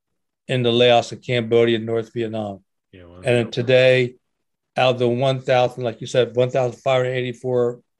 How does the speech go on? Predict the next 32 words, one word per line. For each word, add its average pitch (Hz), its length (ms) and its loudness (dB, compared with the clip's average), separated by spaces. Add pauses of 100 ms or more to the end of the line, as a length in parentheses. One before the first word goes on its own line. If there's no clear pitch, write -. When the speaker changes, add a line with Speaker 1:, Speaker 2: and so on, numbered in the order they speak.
Speaker 1:
uh, 113 200 -8
missing 143 480 -2
in 139 100 -6
action, 135 520 -6 (840)
um, 107 540 0 (1040)
fifty 135 260 -2
are 117 100 2
Green 113 280 -4
Berets 107 600 -8
from 135 200 2
the 110 80 -2
Secret 120 340 -6
War 113 280 -4
alone. 104 500 -6 (320)
Speaker 2:
Incredible. 98 340 -4
Speaker 1:
Plus 127 120 -2
the 123 300 -8
eighty 131 220 -4
plus 127 400 -4
aviators, 113 600 -6
which 113 200 -10
is 107 100 -10
just, - 440 -4 (640)
it's 123 140 -10
a 123 80 -4
very 123 280 -2
personally 131 600 -4
painful 123 540 -4
number. 120 540 -2 (220)
Speaker 2:
Yeah. 110 200 -8
Speaker 1:
And 113 100 -6
it's - 160 -10